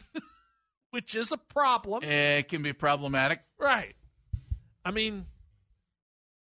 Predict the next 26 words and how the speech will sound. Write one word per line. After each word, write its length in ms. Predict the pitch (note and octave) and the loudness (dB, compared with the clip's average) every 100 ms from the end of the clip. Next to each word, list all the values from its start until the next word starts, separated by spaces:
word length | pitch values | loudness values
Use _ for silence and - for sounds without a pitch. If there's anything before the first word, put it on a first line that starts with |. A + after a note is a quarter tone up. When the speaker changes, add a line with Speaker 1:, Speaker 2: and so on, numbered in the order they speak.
| - | -16
Speaker 1:
it's 580 | A#3 - D4+ C#4+ - | -12 -8 -6 -4 -4
not 220 | - D4 D4+ | 0 2 0
exactly 460 | A3 B3 B3 B3+ | -2 -4 -4 -4
what 220 | B3 B3 | -8 -8
you 60 | B3 | -6
want. 200 | C#4 B3 | -2 -2
And 180 | G#3 G3+ | -2 -6
players 360 | - B3+ C#4 B3 | -6 -6 -6 -8
are 80 | A#3+ | -8
calling 380 | G#3+ G#3+ G3+ | -8 -10 -10
them 180 | E3+ C3 | -10 -12
cheap, 420 | - - E3+ D4 - _ _ _ | -10 -8 -6 -8 -10 _ _ _
and 160 | D#3+ D3 | -8 -6
we're 100 | D#3 - | -10 -12
comparing 380 | E3 C#3+ G3 | -10 -4 -2
them 100 | A3 | -2
to 60 | G#3 | -4
the 100 | C#3+ | -8
replica 460 | A2 D#3+ C#4+ - C4 | -4 -4 -4 -6 -6
jersey 380 | C4 C#4 C#4 | -4 -6 -8
compared 340 | C4+ D3+ E3+ F3+ | -12 -8 -6 -4
to 60 | F3 | -6
what 160 | F3 | -8
they're 120 | D3 | -8
used 240 | C#3 A3+ - | -8 -8 -8
to. 140 | E4 | -8